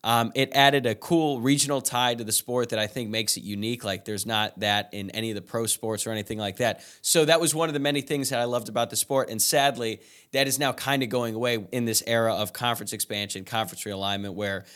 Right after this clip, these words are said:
borders are being knocked down, basically. And you got a team in, or two teams in California, U S C and U C L A, who are now gonna join the Big Ten, which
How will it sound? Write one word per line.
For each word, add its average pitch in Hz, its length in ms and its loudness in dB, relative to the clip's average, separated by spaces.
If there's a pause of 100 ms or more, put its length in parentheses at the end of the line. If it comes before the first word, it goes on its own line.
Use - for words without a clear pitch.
(140)
borders 135 340 2
are 131 60 -2
being 117 260 -2
knocked 110 300 0
down, 117 300 2
basically. 107 560 0 (260)
And 107 320 -6
you 120 140 -6
got 117 320 0
a 117 40 -4
team 127 420 -2
in, 104 300 -8
or 101 220 -2
two 208 240 0
teams 131 480 -2 (160)
in 117 140 -6
California, 120 560 0
U 110 240 -4
S 110 100 0
C 120 140 -4
and 104 80 -6
U 107 80 -6
C 117 160 -4
L 117 60 -2
A, 110 60 -4
who 110 100 -6
are 113 60 -4
now 117 140 0
gonna 110 140 -6
join 110 220 -4
the 98 60 -6
Big 101 200 -6
Ten, 101 240 -4
which 98 240 -6